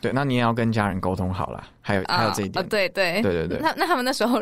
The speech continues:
Speaker 2: 怎么想？想说：“哎，你都考上了，而且还是这么好的
Speaker 1: 对啊，我们
Speaker 2: 地方。”
Speaker 1: 我就说：“那这个部分我跟你聊一下。”这样，然后就
Speaker 2: 哦，
Speaker 1: 坐下来，
Speaker 2: 你好委婉。
Speaker 1: 坐下来慢慢讲这样。
Speaker 2: 嗯。
Speaker 1: 对啊，因为没有啦，我，我觉得他们应该也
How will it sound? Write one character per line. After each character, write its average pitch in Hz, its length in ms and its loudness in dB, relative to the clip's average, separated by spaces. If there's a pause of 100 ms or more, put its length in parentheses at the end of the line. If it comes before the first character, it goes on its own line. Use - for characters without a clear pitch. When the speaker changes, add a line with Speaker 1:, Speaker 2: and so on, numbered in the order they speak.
(120)
Speaker 2:
怎 180 120 -4
么 170 120 0
想？ - 240 0
想 202 100 2
说 - 140 0
：“哎， 415 80 0
你 240 80 -4
都 269 140 0
考 - 160 -2
上 233 160 0
了， 196 80 0
而 233 40 2
且 240 80 -2
还 190 120 0
是 226 100 -2
这 214 160 -2
么 170 200 0 (220)
好 170 240 -2
的 139 320 0 (280)
Speaker 1:
对 101 100 2
啊， 95 80 2
我 95 100 0
们 98 40 0
Speaker 2:
地 - 160 0
方。” - 320 0 (120)
Speaker 1:
我 98 80 0
就 107 60 2
说 113 160 4
：“那 110 260 2 (600)
这 117 100 0
个 92 360 2
部 110 120 -2
分 101 180 4
我 90 140 -4
跟 101 160 2
你 - 140 -4 (120)
聊 87 240 0
一 90 40 0
下。” 87 260 0
这 - 100 -4
样， - 160 0
然 92 100 -4
后 95 140 2
就 98 80 2
Speaker 2:
哦， 90 100 0 (340)
Speaker 1:
坐 214 100 0
下 - 80 2
来， - 60 2
Speaker 2:
你 - 0 -
好 175 60 0
委 180 100 0
婉。 208 80 2
Speaker 1:
坐 - 80 0
下 120 80 0
来 107 80 0
慢 110 120 2
慢 98 200 0
讲 - 260 -4
这 - 60 -2
样。 82 100 -2
Speaker 2:
嗯。 220 340 2 (240)
Speaker 1:
对 95 120 4
啊， 87 180 0
因 202 100 2
为 214 80 2
没 160 120 0
有 190 100 4
啦， 123 160 4
我， 123 160 -2
我 139 80 2
觉 185 80 2
得 208 60 2
他 214 100 2
们 165 160 0
应 165 80 2
该 175 160 2
也 101 100 -4